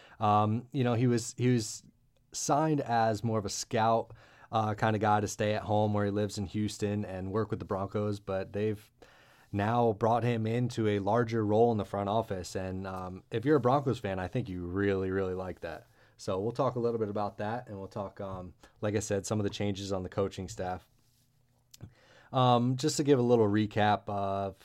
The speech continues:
uh, Wild Card Weekend, you know, Tennessee beats Kansas City. We all love that as, uh, Broncos fans. They blow a twenty-one to three lead. Uh, let's throw a little bit of extra enjoyment on there. I think that game had a lot of implications because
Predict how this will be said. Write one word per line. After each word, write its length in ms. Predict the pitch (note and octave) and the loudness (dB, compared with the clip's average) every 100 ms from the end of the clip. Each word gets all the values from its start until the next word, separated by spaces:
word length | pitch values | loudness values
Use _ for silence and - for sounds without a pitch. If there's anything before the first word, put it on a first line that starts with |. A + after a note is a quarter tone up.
| - | -8
uh, 180 | G2+ G2+ | -4 0
Wild 240 | A2 A2 | 4 4
Card 220 | A2 A2 | 4 2
Weekend, 460 | G2 A2 A2 G#2+ G#2 | 2 0 0 0 0
you 80 | G2+ | -2
know, 100 | G2 | -2
Tennessee 580 | - A#2 G#2+ - G#2+ G#2+ | -2 0 0 -2 -2 0
beats 280 | G#2+ G#2 | -2 -4
Kansas 340 | - G#2+ F#2+ F2 | -2 -2 -2 -2
City. 240 | G#2 G2+ | -2 0
We 160 | G2+ G2+ | 0 2
all 160 | G#2 | 2
love 220 | G2 G2+ F#2+ | 2 0 -2
that 240 | F#2+ - _ - - - - | -4 -6 _ -20 -20 -18 -4
as, 260 | G#2 F#2+ | -2 0
uh, 240 | F#2+ F#2 F#2 | -2 -2 -2
Broncos 460 | A2 G#2 G#2+ G2+ | 0 0 2 -2
fans. 280 | - F#2+ F#2+ | -2 -2 -2
They 120 | G2+ | -2
blow 160 | G2+ A#2+ | 0 2
a 40 | |
twenty-one 540 | G#2+ - A#2 B2+ A#2+ A#2 | 0 0 4 4 4 2
to 60 | |
three 260 | G#2 A#2+ G#2 | 0 -2 -2
lead. 420 | F#2+ F#2 G#2+ A2+ - _ - | 0 0 -2 -4 -12 _ -12
Uh, 120 | F#2+ | -10
let's 320 | F#2+ F#2 - - | -10 -12 -12 -4
throw 120 | G#2+ | -2
a 40 | |
little 200 | G#2 G#2 | 0 -2
bit 120 | G2 F#2+ | -2 -4
of 80 | - | -4
extra 340 | G#2+ - - G#2 | -6 -4 -2 -2
enjoyment 580 | G2+ F#2 G2 G2 G2 | 0 -4 -4 -4 -4
on 200 | F#2+ G2 | -6 -6
there. 180 | F#2+ G2 | -4 -4
I 60 | G#2 | -2
think 180 | C3+ B2 | -4 -2
that 140 | A2+ | 0
game 180 | A#2 A2+ | 0 0
had 140 | A2+ | 2
a 40 | A2 | 2
lot 180 | A2 | 2
of 80 | A2 | 2
implications 640 | A2 G#2+ G#2 A2 G#2+ A2 G#2 | 0 -2 -4 -4 -2 -4 -4
because 480 | G#2+ - A2+ G#2+ | -4 -2 0 0